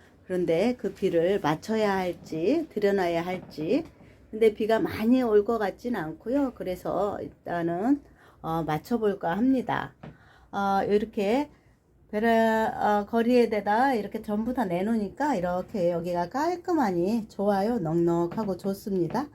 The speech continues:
<laughs> 그런데 이렇게 빈 공간이 있으면 또, 어, 들여오고 싶죠. 들여오면 안 됩니다. 거리대 아이들이 들락날락 해야 되죠.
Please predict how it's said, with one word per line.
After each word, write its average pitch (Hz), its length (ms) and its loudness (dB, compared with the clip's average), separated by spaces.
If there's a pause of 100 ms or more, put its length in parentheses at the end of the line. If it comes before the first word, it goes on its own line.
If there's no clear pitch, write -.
(200)
<laughs> 190 380 4 (320)
그런데 208 300 0
이렇게 214 560 0
빈 214 220 -4
공간이 208 480 2
있으면 208 680 0 (520)
또, 233 380 4 (160)
어, 185 420 -4
들여오고 214 560 4
싶죠. 202 760 0 (360)
들여오면 180 520 2
안 147 180 2
됩니다. 156 680 2
거리대 202 340 0
아이들이 170 520 0
들락날락 185 800 2
해야 269 220 0
되죠. 156 600 -2